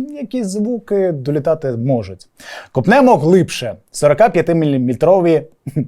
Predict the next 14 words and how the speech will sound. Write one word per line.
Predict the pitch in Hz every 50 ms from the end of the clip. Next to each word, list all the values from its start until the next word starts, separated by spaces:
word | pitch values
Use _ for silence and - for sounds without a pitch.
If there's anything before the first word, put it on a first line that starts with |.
| 131 131 -
міліметрові | 175 175 175 175 165 165 165 156 160 - 143 175 202 185 170 156 147 - -
динаміки. | 151 139 160 160 151 151 160 160 147 135 123 - - 120 107 98 _ - 123 - - - - - 139 -
Зараз | 107 107 131 135 131 - 123
ми | 123
їх | 120 110 -
покажемо. | 123 110 - 120 110 104 98 98 95 95 98 _ _ _ _ _ _ _ _ _ _ _ _ _ -
Опа. | 123 127 107 117 110 98 95 95 98 - _ _ _ _ - - - - - - - _ - - - _ _ _ _ _ _ _ _ _ _ _ _ _
Саме | - - 170 208 240 269 254
вони | 233 208 185 180 190 190 185 - _ _ _ -
забезпечують | 117 127 147 131 147 123 - - 190 208 202 180 160 123
хайфайний | - 139 127 117 - 151 160 156 151 143
звук. | 123 107 120 117 104 - - _ _ _ _ _ _ _ -
Якісна | 110 113 113 135 160 190 226 226 - 196 196 190 180 156
деталізація. | 151 147 143 143 131 123 113 110 107 95 - - - -